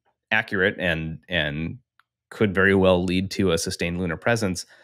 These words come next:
Um, but we've had the I S S for thirty years, and that's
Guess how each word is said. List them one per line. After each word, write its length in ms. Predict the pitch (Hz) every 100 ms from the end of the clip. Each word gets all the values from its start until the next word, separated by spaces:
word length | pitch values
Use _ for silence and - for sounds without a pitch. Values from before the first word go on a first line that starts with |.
| _ _ _ -
Um, 280 | 98 101
but 140 | 98 104
we've 160 | 123
had 220 | 120 139 147
the 100 | 123
I 180 | 127
S 180 | 131 123
S 200 | 139 147
for 440 | - 98 92 90 - _
thirty 240 | - 110 104
years, 520 | 104 147 - - - _ _ _ 87
and 180 | 87
that's 320 | 92 110 -